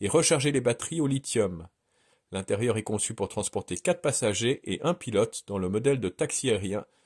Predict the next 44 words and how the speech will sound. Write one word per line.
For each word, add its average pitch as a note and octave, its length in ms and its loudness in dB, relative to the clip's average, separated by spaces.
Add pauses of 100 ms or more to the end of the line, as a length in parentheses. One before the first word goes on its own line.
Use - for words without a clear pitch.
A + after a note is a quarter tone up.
(300)
avec F2+ 260 -2
un G2 60 2
modèle F#2+ 340 0
V G#2+ 120 -6 (100)
I B2+ 80 0
P E3+ 220 -6
pour - 200 -4
trois - 260 2
passagers A#2 540 0 (100)
et D#3+ 40 0
un D#3 100 0
pilote. - 580 -8 (1800)
La F#2+ 60 -4
société D3 380 4
affirme F#3 260 2
que - 100 2
l'avion C3 280 4
sera G#2+ 200 2
équipé G#2+ 320 -2
d'un F#2+ 120 2
système B2 360 2
de G2 100 0
pilotage D3 460 0
électrique A#2+ 520 -2
avec G2 200 0
une F#2+ 100 -2
sauvegarde A#2 440 0
mécanique D3+ 460 0
pour D#3 100 0
les C#3+ 80 0
commandes. F2+ 480 -2 (540)
Il F#2+ 120 -8
offrira F#2+ 300 -4
également F#2+ 300 0
une A2 80 0
vis-, G2+ 320 0
vision G2 500 0
informatisée C3 720 0
et - 60 -2
des G2+ 100 -2
capteurs D#3 400 -2
pour C#3+ 120 -2
la C3 80 2
sécurité. A2 680 -4